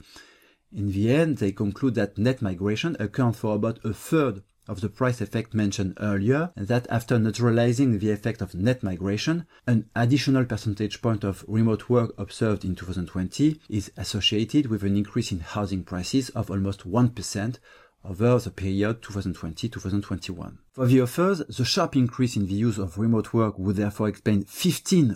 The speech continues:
of the twenty-four percent increase in real estate prices observed in the U S in two thousand twenty, two thousand twenty-one. More than half of the rise in real estate prices during this period could thus be explained by the increase in the use of remote work.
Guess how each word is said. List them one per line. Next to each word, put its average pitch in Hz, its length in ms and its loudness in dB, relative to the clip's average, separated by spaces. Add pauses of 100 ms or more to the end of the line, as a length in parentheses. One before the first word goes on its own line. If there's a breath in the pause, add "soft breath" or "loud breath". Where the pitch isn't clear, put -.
of 98 140 -4
the 104 80 0
twenty-four 120 580 0
percent 110 400 -2
increase 104 400 0
in 98 120 0
real 107 260 4
estate 101 280 -2
prices 104 520 -2 (340 loud breath)
observed 101 440 0
in 101 120 2
the 92 80 0
U 104 240 2
S 104 140 -2
in 90 80 -2
two 92 100 -12
thousand 95 200 0
twenty, 98 340 -2
two - 100 -18
thousand 87 220 -10
twenty-one. 101 600 -2 (300 soft breath)
More 143 240 6
than 117 160 2
half 139 320 -2
of 101 120 -4
the 104 100 4
rise 107 280 4
in 95 100 -2
real 107 200 -2
estate 90 240 -8
prices 98 440 -2
during 95 260 0
this 87 160 -10
period 120 480 0 (340 soft breath)
could 104 220 0
thus 117 340 2 (180)
be 101 220 -2
explained 120 600 0 (340 soft breath)
by 101 140 0
the 92 180 -2
increase 113 380 0
in 95 100 2
the 90 80 -4
use 98 260 -2
of - 180 -8
remote 90 320 -4
work. - 260 -14